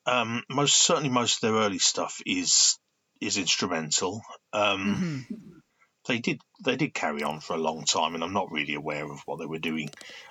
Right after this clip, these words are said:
Speaker 1: I, I mean, they may even still be around, to be honest. Um, I'm aware they were doing stuff in the nineties, but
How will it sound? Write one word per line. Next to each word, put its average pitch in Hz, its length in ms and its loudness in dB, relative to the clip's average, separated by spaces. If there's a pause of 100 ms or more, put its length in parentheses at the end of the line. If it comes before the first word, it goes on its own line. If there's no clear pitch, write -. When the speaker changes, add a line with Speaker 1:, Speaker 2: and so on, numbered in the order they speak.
(120)
Speaker 1:
I, 107 120 -4 (100)
I 123 100 -2
mean, 143 120 4
they 87 120 2
may 98 180 2
even 139 220 -2
still - 260 0
be 78 180 -2
around, 95 320 -2
to - 100 0
be 78 120 -6
honest. 85 440 -2
Um, 80 460 -8 (520)
I'm 98 80 -4
aware 104 280 2
they 95 100 2
were 87 60 -2
doing 87 180 -2
stuff - 300 0
in 80 100 -10
the 80 60 -8
nineties, 82 720 -4
but 82 180 -2